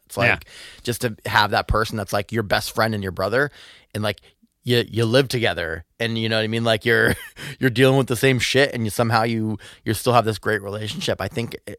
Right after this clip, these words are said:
Speaker 1: in a way, like, it's kind of the, the hopeful piece of the entire film
Speaker 2: Yeah.
Speaker 1: is, like, love.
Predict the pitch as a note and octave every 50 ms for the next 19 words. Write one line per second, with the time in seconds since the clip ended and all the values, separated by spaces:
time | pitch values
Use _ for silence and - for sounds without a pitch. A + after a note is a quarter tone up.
0 | - _ - A2+ G#2+ G#2 F#2+ G2+ G#2 C3 C#3 A2+ F#2+ G2 F#2+ - - - - -
1 | - - - _ _ _ - A#2+ - - - - A#2+ A#2 A#2+ A2+ G#2 A2 G#2+ G#2
2 | G#2 G2 F#2+ F#2 - - - - - - _ - G#2 A2 - - - - B2+ -
3 | - - B2 A#2+ - - - B2+ A#2 - A2+ G#2 G#2+ G2 E2 - - - G#2+ G#2+
4 | G2+ F2+ - - - G2 A2 A#2 G2 E2+ - G2+ - _ - - _ - G2 F2+
5 | G#2 F#2+ G#2 G#2 F#2+ G2+ - - G2 F#2+ G2 G#2 G#2+ G#2 F2+ F#2 F#2 F#2 -